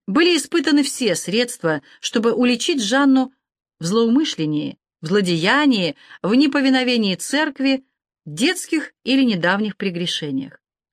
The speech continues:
Но совершенно безуспешно. Она безупречно выдержала искус. Пришёл ли суд в уныние? Ничуть. Само собой, судьи были весьма удивлены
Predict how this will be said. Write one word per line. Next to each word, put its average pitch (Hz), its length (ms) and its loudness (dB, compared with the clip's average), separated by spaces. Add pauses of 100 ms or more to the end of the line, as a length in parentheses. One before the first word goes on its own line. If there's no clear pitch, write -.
(120)
Но 330 300 2 (260)
совершенно 262 920 0
безуспешно. 185 800 -10 (720)
Она 269 440 4
безупречно 214 920 -2
выдержала 165 520 -4
искус. - 560 -10 (1700)
Пришёл 247 320 0
ли 233 120 2
суд 247 280 -2
в 214 80 -4
уныние? 226 540 2 (640)
Ничуть. 151 640 -4 (640)
Само 339 340 0
собой, 285 360 2
судьи 269 340 0
были 269 220 2
весьма 247 400 2
удивлены 214 600 2